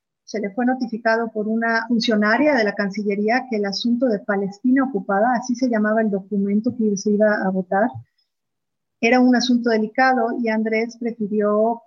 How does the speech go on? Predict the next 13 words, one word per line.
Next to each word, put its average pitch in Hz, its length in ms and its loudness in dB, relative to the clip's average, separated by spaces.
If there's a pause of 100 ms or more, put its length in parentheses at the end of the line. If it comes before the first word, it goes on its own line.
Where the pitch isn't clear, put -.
pasarlo 208 420 0
de 226 100 4
largo 254 460 4
y 240 140 0
enfocarse 208 460 -6
en 208 100 -2
otros 202 340 -6
temas 196 360 -4
técnicos. - 680 -2 (540)
Él 277 180 4
tuvo 370 160 4
la 359 100 4
oportunidad, 247 800 0